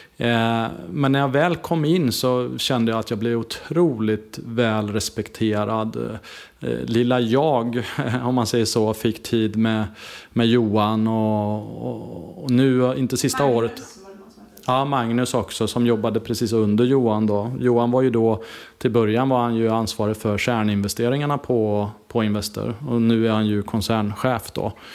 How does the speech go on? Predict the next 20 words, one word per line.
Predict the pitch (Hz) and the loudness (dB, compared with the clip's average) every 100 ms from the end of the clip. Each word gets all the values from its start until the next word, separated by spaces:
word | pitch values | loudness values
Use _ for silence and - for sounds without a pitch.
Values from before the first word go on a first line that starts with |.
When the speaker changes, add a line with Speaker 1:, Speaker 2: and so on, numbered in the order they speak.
| 233 220 - - | -14 -14 -16 -6
Speaker 1:
Eh, | 110 110 107 110 | -2 0 0 0
men | |
det | 123 | 2
var | 127 | 2
då | 135 143 | 4 4
jag | 143 | 4
fick | - - | 2 -2
kontakt | 117 104 143 - | -2 0 -2 0
med | 104 | 2
honom | 104 110 | 4 4
och | 117 120 | 4 2
jag | 127 131 | 2 0
tyckte | 127 127 | 0 0
det | |
var | 131 | 2
så | 127 | 2
fantastiskt | 123 127 - 151 156 | 0 -2 -2 -4 -2
att | 127 - | -4 -2
han | 120 | 0
ändå | 117 110 110 107 107 107 | 2 2 2 2 0 -2